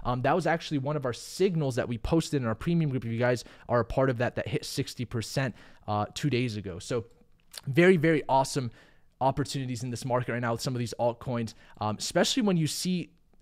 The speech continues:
obvious opportunities. That's why I love being a part of the T P C Discord, because sending you guys out these signals for me is a passion, 'cause I love seeing you guys succeed and make money. We get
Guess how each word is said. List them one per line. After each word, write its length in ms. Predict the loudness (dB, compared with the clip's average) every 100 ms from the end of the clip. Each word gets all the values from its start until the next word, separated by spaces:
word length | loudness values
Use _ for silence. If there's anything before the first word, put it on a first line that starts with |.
| _ -20 _ _ 0
obvious 400 | 4 4 2 0 -2
opportunities. 580 | -2 -2 -6 -4 -4
That's 200 | -4 -2
why 140 | 2 4
I 20 |
love 580 | 4 2 6 8 8 6 -8 -20 -20 _
being 220 | 2 2
a 60 | 2
part 360 | 4 6 6 4
of 300 | 2 2 -2 -16 -10
the 80 | -8
T 260 | -4 0 0
P 180 | -2
C 240 | -4 -4 -2
Discord, 460 | 0 0 0 -2
because 260 | -2 -4 -4 -10 -20 _ -12
sending 340 | 2 4 6
you 80 | 6
guys 260 | 8 8 8
out 200 | 6 4
these 160 | -2
signals 420 | 0 0 2 0
for 160 | 0 0
me 180 | 2 2
is 120 | 2
a 20 |
passion, 500 | 0 -2 -2 0 -2
'cause 160 | -2 -2
I 120 | -2
love 320 | 2 4 4
seeing 240 | 2 -4 -2
you 100 | 0
guys 180 | -2
succeed 460 | -2 -10 -10 -6 -6
and 80 | -4
make 220 | -6 -4
money. 200 | -4 -4
We 80 | -2
get 200 | -2 -4